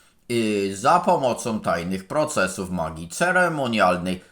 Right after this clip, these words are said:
można skon-, y, skontaktować się z tymi niewidzialnymi istotami i uzyskać ich pomoc w jakimś ludzkim przedsięwzięciu. Y, dobre duchy chętnie udzielają pomocy każdemu wartościowemu przedsięwzięciu,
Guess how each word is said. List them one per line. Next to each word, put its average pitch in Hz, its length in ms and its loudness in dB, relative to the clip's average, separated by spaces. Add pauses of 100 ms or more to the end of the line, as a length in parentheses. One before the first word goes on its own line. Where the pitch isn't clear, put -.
(100)
można 90 400 -4
skon-, 170 420 -2 (160)
y, 135 40 -2
skontaktować 127 1000 0
się 101 160 -4
z - 120 -10
tymi 90 280 -4
niewidzialnymi 82 920 -4
istotami 98 800 -2
i 101 80 -2
uzyskać 82 680 -6
ich 87 200 -8
pomoc 147 500 2
w 90 80 -10
jakimś 85 460 -4
ludzkim 78 460 -10
przedsięwzięciu. 107 1080 -4 (500)
Y, 110 180 0
dobre 98 400 2
duchy 87 360 -6
chętnie 85 460 -6
udzielają 139 720 2
pomocy 92 520 -4
każdemu 82 560 -4
wartościowemu 85 1040 -2
przedsięwzięciu, 113 1120 -4